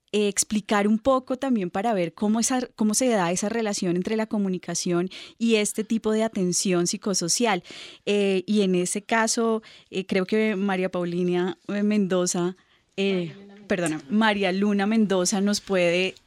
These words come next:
Speaker 1: aproximar a esta comprensión. Usted es periodista del Tiempo, participó en la redacción de la publicación. ¿Qué significa? Explíquenos un poquito qué es este enfoque de acción sin daño que está,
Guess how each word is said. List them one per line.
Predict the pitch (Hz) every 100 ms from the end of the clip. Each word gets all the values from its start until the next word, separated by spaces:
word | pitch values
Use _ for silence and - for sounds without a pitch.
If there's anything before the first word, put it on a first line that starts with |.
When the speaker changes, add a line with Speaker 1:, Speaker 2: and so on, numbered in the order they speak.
| -
Speaker 1:
aproximar | 220 214 220 196 - - 185 185 175
a | 180
esta | 214 - 233
comprensión. | 233 202 180 170 165 240 247
Usted | 196 -
es | 185
periodista | - 214 226 190 180 -
del | 202 202
Tiempo, | - 226 214 196 202 - - - -
participó | 226 214 220 214 220 202
en | 196
la | 196
redacción | 240 233 226 - 196 180
de | 185
la | 220
publicación. | 233 220 202 160 - 190 175 175
¿Qué | -
significa? | 226 262 294 - 240 - 226 226 - - - -
Explíquenos | - - - 220 226 247
un | 233
poquito | 208 214 233
qué | 247 240
es | 240
este | 254 - 262
enfoque | 254 - 240 240 247
de | 226 220
acción | 185 - - 202 196
sin | - 240 233
daño | 240 214 220
que | -
está, | 185 - 180